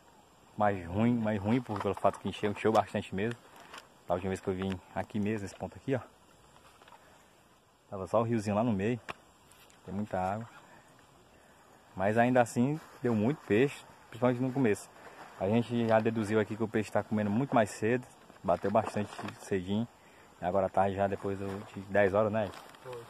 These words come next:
Speaker 1: Ficou bem mais fraco, até algumas traíras, mas bem mais fraco. Bom, preciso nem falar, né?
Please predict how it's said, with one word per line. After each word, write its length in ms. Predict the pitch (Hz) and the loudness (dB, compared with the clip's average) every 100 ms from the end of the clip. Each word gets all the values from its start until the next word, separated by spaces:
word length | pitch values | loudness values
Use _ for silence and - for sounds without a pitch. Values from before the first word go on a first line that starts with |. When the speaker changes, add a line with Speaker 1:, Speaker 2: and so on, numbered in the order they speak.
| - | -16
Speaker 1:
Ficou 140 | - 90 | -8 0
bem 100 | 104 | 4
mais 220 | 113 - | 4 2
fraco, 320 | - 92 101 | 2 2 2
até 140 | 92 | 0
algumas 200 | 90 95 - | -2 -4 -2
traíras, 360 | 87 87 95 | 0 0 -2
mas 160 | 101 101 - - - - | -4 -6 -12 -20 -18 -4
bem 100 | 98 | 0
mais 200 | 110 - | 0 0
fraco. 280 | - 82 - - - - - - - - - - - - - | -2 -2 -4 -18 -20 -20 -20 -20 -20 -20 -20 -20 -20 -20 0
Bom, 260 | 117 120 92 - - - - - - | 6 6 6 -4 -20 -20 -20 -20 -20
preciso 300 | - 156 139 | -4 -2 2
nem 120 | 175 | 2
falar, 380 | - 220 110 101 | 2 4 6 6
né? 180 | 117 | 4